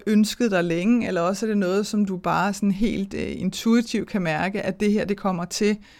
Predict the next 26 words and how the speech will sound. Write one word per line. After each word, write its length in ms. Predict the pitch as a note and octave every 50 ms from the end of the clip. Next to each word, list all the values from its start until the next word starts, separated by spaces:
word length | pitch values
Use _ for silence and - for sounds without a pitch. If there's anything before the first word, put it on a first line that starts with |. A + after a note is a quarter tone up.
| - - - _ _ _ - -
øh, 160 | G3+ F#3+ E3+ -
at 100 | - G3
få 100 | - A3
stor 320 | G3 - - - - - -
betydning 640 | - A3+ G#3+ - - F4 D#4 C4+ B3+ C4 B3+ A#3+
for 180 | - A3 - C#3+
mig. 160 | E3 F#3+ F#3+
Det 100 | G#3+ G#3
her, 80 | A3+
det 120 | G#3+ A3+ G#3+
er 40 | G3
virkelig, 480 | F#3 F#3+ A3+ B3 A3+ A3+ A3+ G#3+ F#3+
virkelig 300 | G3+ G#3+ A3 G3+ A3 G#3
noget, 220 | G3 F3+ F3 F3+ F#3+
jeg 100 | G3 G3
kommer 200 | - F3+ E3 F3
til 180 | - - -
at 100 | - -
være 120 | F#3+ - -
rigtig, 320 | - F3 - - - G3
rigtig 240 | - F3+ - - -
glad 240 | - E3+ F3 F#3 G3
for 180 | - G#3+ G3+
meget, 320 | G3 F3+ - - F3 F3 F3
meget 240 | - - - -
længe. 280 | - - - - -